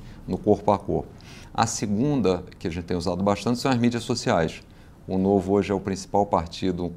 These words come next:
em maior número de seguidores no, no Facebook, então a gente tem usado isso bastante, quer dizer, vídeo, WhatsApp. É, e na televisão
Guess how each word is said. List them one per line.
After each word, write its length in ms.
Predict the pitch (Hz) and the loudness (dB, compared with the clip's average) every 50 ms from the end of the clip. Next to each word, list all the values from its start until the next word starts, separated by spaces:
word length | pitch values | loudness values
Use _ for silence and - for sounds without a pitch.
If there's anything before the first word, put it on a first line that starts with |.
| - - 80 | -10 -10 -8
em 140 | - 87 87 | -4 -4 -4
maior 260 | 87 87 90 92 95 | -2 0 0 2 2
número 240 | 98 98 95 90 92 82 | 2 2 2 0 0 -2
de 40 | |
seguidores 640 | - - 95 85 82 82 80 87 90 90 85 82 82 | -2 -4 -4 -4 -4 -2 0 0 0 0 0 -2 -2
no, 180 | 90 90 90 | -2 -2 -2
no 140 | 85 - 92 | -2 -4 -4
Facebook, 720 | 85 - - - 98 110 120 117 - - 127 127 127 - - - - - - | -6 -6 -2 0 0 0 0 -2 -4 -4 -4 -4 -4 -8 -16 -20 -20 -20 -12
então 140 | - - 98 | -6 -4 -4
a 20 | 92 | -2
gente 220 | 98 101 - - | -4 -6 -6 -4
tem 160 | - 117 117 | -2 0 0
usado 440 | 113 104 85 95 98 98 98 95 98 | 2 0 2 2 2 2 2 2 0
isso 240 | 101 101 - - - | -2 -4 -4 -4 0
bastante, 560 | 113 110 104 - - - 87 82 80 - - | 0 0 0 -2 -6 -6 -4 -4 -4 -4 -6
quer 120 | - - | -8 -8
dizer, 180 | 80 73 82 80 | -6 -4 -4 -4
vídeo, 520 | 73 71 82 95 95 95 90 80 80 80 | -4 -2 0 2 2 2 2 0 -2 0
WhatsApp. 640 | 85 85 82 82 - - - 98 101 98 95 - - - - - - - - - - - - - | 0 0 0 -2 -4 -6 -2 0 0 0 -2 -6 -14 -20 -20 -20 -20 -20 -20 -20 -20 -18 -8 -2
É, 420 | - 87 87 87 87 87 87 85 87 | 0 2 2 2 2 2 0 -2 -2
e 120 | - 139 | -2 -2
na 160 | 147 160 139 | 0 0 0
televisão 800 | - - 113 95 95 92 87 92 82 87 117 127 135 117 87 - | 0 2 2 2 2 2 2 0 0 0 2 2 2 2 0 -4